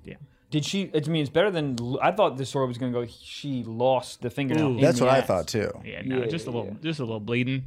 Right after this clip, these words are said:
Speaker 1: internal bleeding.
Speaker 2: Oh, I've had that before. Even
Speaker 3: Mm.
Speaker 2: when a girl doesn't have, like, the long ones.
Speaker 3: Well, I
Speaker 2: Just,
Speaker 3: think
Speaker 2: like,
Speaker 3: you just
Speaker 2: the
Speaker 3: go,
Speaker 2: medium
Speaker 3: you,
Speaker 2: sized
Speaker 3: you
Speaker 2: ones.
Speaker 3: just use the, the side with all the, what are the fingerprints? You know, push,
Speaker 2: Yeah,
Speaker 3: push
Speaker 2: I think,
Speaker 3: up.
Speaker 2: I think it's,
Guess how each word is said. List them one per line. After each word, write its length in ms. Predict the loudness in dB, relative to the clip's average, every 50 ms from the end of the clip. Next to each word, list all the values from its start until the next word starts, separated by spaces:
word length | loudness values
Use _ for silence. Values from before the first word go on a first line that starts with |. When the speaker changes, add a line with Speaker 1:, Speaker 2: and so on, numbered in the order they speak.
| -8
Speaker 1:
internal 320 | -12 -10 -6 -4 -4 -4 -2
bleeding. 340 | -2 -2 -2 -2 -2 -2 0
Speaker 2:
Oh, 460 | 2 4 4 6 6 4 4 2 0 0 2
I've 220 | 4 4 4 4
had 280 | 2 4 4 4 4 6
that 380 | 4 4 4 2 -2 -6 -4
before. 400 | -2 -2 -2 -2 0 2 2 2
Even 180 | 2 0 0 2
Speaker 3:
Mm. 40 | 2
Speaker 2:
when 80 | 2
a 40 | 2
girl 200 | 4 4 4 4
doesn't 300 | 4 2 0 0 0 -2
have, 300 | 0 0 0 0 -2 -4 -6 -2
like, 180 | 0 0 0 0
the 80 | -2
long 280 | -4 -2 -2 -4 -4 -2
ones. 400 | -4 -4 -4 -4 -6 -10 -12 _ _ _ _ _ _ _ _ 0
Speaker 3:
Well, 140 | 4 6 6
I 60 | 6
Speaker 2:
Just, 80 | 6 4
Speaker 3:
think 120 | 4 4
Speaker 2:
like, 120 | 4 6
Speaker 3:
you 60 | 6 4
just 100 | 6 6
Speaker 2:
the 80 | 6
Speaker 3:
go, 60 | 6 6
Speaker 2:
medium 260 | 6 2 0 0 -2
Speaker 3:
you, 40 | 0
Speaker 2:
sized 240 | 2 2 2 2 4
Speaker 3:
you 100 | 4 4
Speaker 2:
ones. 100 | 6 4 4
Speaker 3:
just 40 | 4
use 240 | 6 6 6 6 4
the, 680 | 4 6 6 8 8 6 6 6 4 4 2 0 -2 -6 _ _ _ _ _ _ _ _ _ _ _ _ _ -16 -12 _ -2
the 100 | 0 2
side 400 | 4 4 6 6 6 4 4 2
with 180 | -2 -2 0
all 200 | 2 4 4 4
the, 160 | 2 0 -2
what 120 | -2 -2 -2
are 20 | -4
the 100 | -4 0
fingerprints? 560 | 0 2 2 2 0 -4 -10 -12 -18 -20 -20 _ _ -20 -18 -12 -6
You 80 | -4
know, 100 | -4 -4
push, 440 | -4 -4 -2 0 0 0 -2 -4 -8
Speaker 2:
Yeah, 260 | -6 -4 -4 -2 -2
Speaker 3:
push 120 | 0 0 -2 -2
Speaker 2:
I 40 | -2
think, 180 | -2 -2 -2 -2 -2
Speaker 3:
up. 40 | -6 -8
Speaker 2:
I 100 | -8 -6
think 160 | -6 -6 -8
it's, 100 | -6